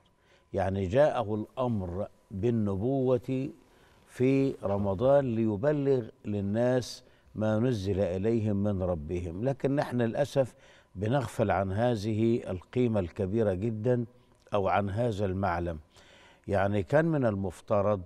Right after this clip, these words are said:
أننا نعي نحن المسلمين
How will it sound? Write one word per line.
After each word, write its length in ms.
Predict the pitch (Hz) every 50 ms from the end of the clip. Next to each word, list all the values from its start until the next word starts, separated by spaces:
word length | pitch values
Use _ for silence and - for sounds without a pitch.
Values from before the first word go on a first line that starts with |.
| - - - -
أننا 440 | 104 104 101 107 120 131 131 123 110
نعي 380 | 104 110 120 117 98 101 104 104
نحن 280 | 113 120 - - 113
المسلمين 880 | 107 95 92 95 104 101 - - - 95 95 104 117 131 139 147 147 143